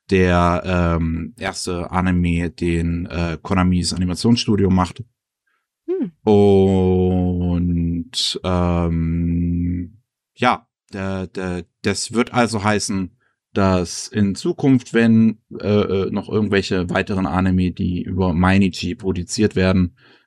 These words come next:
Speaker 1: dann, äh, auf jeden Fall man, man sich, äh, darauf einstellen muss, dass die nicht bei Crunchyroll landen.
Speaker 2: Also, dass das Ganze dann etwas kompliziert werden könnte. <laughs>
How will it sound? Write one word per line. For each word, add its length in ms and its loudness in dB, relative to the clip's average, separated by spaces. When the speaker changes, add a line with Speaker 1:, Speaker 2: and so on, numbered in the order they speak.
Speaker 1:
dann, 800 0
äh, 60 0
auf 300 2
jeden 160 4
Fall 260 2
man, 240 2
man 200 4
sich, 260 -8
äh, 100 -6
darauf 240 0
einstellen 440 2
muss, 260 0
dass 240 -2
die 160 0
nicht 340 0
bei 80 -4
Crunchyroll 680 -4
landen. 680 -8
Speaker 2:
Also, 160 0
dass 140 -4
das 160 -6
Ganze 260 0
dann 120 0
etwas 260 -6
kompliziert 500 -4
werden 240 -2
könnte. 380 -4
<laughs> 160 0